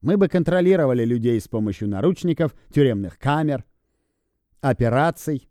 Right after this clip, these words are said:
электрошоков, принуждения, наказания, плохого восемь К, угроз и страха. Все это просто дало бы нам еще большее падение нравов.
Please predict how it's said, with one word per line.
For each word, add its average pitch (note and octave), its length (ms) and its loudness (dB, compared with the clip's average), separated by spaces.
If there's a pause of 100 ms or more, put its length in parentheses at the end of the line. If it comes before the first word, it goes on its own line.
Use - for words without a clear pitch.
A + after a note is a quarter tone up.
(120)
электрошоков, C3 920 0
принуждения, C3+ 1000 0 (800)
наказания, D3+ 760 2
плохого B2 480 0
восемь G2 320 -6
К, E3+ 360 -2
угроз A2 580 -2
и A#2 100 -6
страха. G2 540 -12 (1900)
Все F#3 220 -4
это E3 200 0
просто C#3+ 340 -4
дало A#2 300 -2
бы G#2+ 120 -4
нам A2 200 -4
еще G#2 300 -8
большее C#3+ 460 -4
падение G#2+ 460 -6
нравов. G2 380 -10